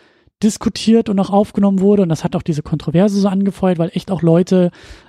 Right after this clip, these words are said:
aus dem, aus dem, aus dem Filmfestival gegangen sind und gesagt haben, „Hm, was wir da gesehen haben, macht uns auch ein paar Bauchschmerzen“, denn es gab zur Premiere von The Dark Knight Rises zum Beispiel den Vorfall,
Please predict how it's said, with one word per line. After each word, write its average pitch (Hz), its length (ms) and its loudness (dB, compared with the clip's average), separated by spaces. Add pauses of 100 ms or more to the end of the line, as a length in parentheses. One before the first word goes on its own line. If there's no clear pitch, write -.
(100)
aus - 260 -2
dem, 156 420 -2
aus 160 220 -8
dem, 147 320 -6
aus 170 160 -10
dem 147 140 -6
Filmfestival 185 560 0
gegangen 175 320 0
sind 175 240 0
und 151 100 -4
gesagt 156 320 -2
haben, 143 280 -2
„Hm, 214 300 2 (1400)
was 180 240 -2
wir 226 80 2
da 202 160 2
gesehen 185 380 2
haben, 196 500 0 (880)
macht 180 300 -2
uns 196 160 0
auch 190 140 2
ein 180 80 -2
paar 165 160 -4
Bauchschmerzen“, 202 920 0
denn 202 440 2 (880)
es 151 220 -6
gab 175 340 0
zur 202 260 0
Premiere 185 560 0
von 170 340 -2
The 160 60 -4
Dark 175 240 0
Knight 156 240 0
Rises 160 440 0
zum 143 160 -6
Beispiel 139 340 -2
den 139 140 0
Vorfall, 156 720 0